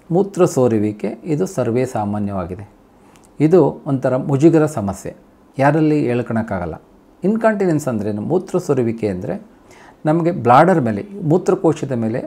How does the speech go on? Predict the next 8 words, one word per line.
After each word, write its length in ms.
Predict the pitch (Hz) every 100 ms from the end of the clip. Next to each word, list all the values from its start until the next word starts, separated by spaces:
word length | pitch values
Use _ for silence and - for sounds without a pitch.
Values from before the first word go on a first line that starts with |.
| - - _ _
ಕಂಟ್ರೋಲ್ 440 | 139 170 202 196
ಇಲ್ಲ 220 | 143 110 104
ಅಂದರೆ 260 | 95 - - -
ಅದನ್ನು 240 | 120 127
ಯುರಿನರಿ 440 | 151 131 123 120 117
ಇನ್ಕಾಂಟಿನೆನ್ಸ್ 680 | 104 101 101 98 90 85 85
ಅಂತೀವಿ. 320 | 78 - - _ _ - - _
ಅಂದರೆ 480 | 147 190 143 196